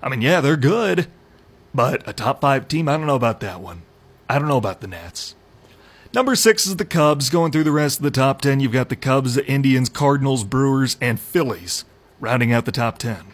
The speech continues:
I tell you what, there's a lot I disagree with on this list put together by M L B dot com. The Cardinals is a top ten team ahead of the Brewers, and the Phillies just cracked the list at number ten.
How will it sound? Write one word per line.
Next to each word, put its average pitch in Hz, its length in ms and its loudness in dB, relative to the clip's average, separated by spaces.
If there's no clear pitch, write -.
I - 60 -16
tell 127 180 2
you 127 140 4
what, 131 200 2
there's 175 180 2
a 151 80 0
lot 135 300 2
I 123 120 2
disagree 127 540 2
with 104 260 0
on 107 180 -2
this 104 220 -4
list 107 540 -2
put 117 120 -8
together 107 320 -4
by 104 200 2
M 110 120 0
L 117 80 2
B 113 140 2
dot 101 240 2
com. 95 340 -6
The 117 100 -4
Cardinals 202 540 2
is 139 140 2
a 131 40 0
top 139 320 2
ten 131 240 0
team 104 260 -4
ahead 110 300 2
of 220 80 -2
the 180 60 2
Brewers, 123 680 -2
and 131 140 2
the 120 60 4
Phillies 139 760 -2
just 135 300 2
cracked 156 300 2
the 143 100 2
list 143 280 2
at 131 80 2
number 123 200 -2
ten. 87 380 -8